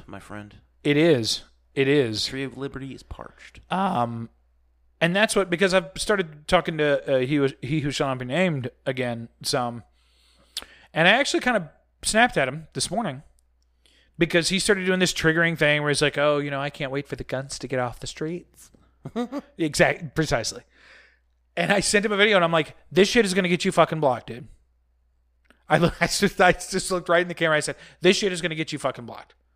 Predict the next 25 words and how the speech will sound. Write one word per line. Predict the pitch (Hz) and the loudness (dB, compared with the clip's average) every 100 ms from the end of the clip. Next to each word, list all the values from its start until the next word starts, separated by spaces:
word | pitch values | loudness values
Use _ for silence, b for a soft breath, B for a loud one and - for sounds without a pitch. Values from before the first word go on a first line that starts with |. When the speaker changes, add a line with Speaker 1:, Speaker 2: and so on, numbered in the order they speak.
| _ _ _ _ | _ _ _ _
Speaker 2:
'cause | - 151 | 0 0
this, | 160 - | 0 -2
this | - 160 | 0 0
is | 165 | 0
what | 160 | 2
you | 175 | 2
like | 156 | 2
to | |
do, | 160 B B | -4 B B
and | 139 | -4
I'm | 151 | 0
not | 156 151 | 0 0
interested | 143 - - | -4 -12 -16
in | 95 | -20
it." | - _ _ _ _ _ | -20 _ _ _ _ _
Speaker 1:
Yeah. | 104 92 - B B B | -20 -20 -20 B B B
Speaker 2:
That's | 151 170 | 2 4
a | |
fundamental | 175 175 175 175 175 165 | 2 0 0 0 0 -2
human | 175 175 | -2 -2
right | 160 147 175 | 2 2 2
that's | 160 - | -4 -6
associated | 135 147 135 151 | 0 0 2 0
with | 139 139 | 0 0
autonomy | 131 139 131 160 208 | -2 -2 -4 -6 -8